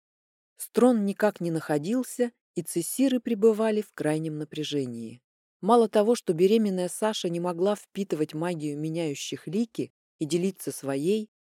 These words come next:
так ещё неизвестно, какого сюрприза ждать на приближающейся коронации.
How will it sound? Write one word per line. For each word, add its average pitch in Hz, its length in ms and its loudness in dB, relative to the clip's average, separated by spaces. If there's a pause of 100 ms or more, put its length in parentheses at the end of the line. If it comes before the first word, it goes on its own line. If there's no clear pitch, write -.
(220)
так 165 160 -2
ещё 214 280 2
неизвестно, 233 720 2
какого 202 380 2
сюрприза 190 680 0
ждать 165 360 0
на 180 80 -4
приближающейся 160 1000 -4
коронации. 147 880 -8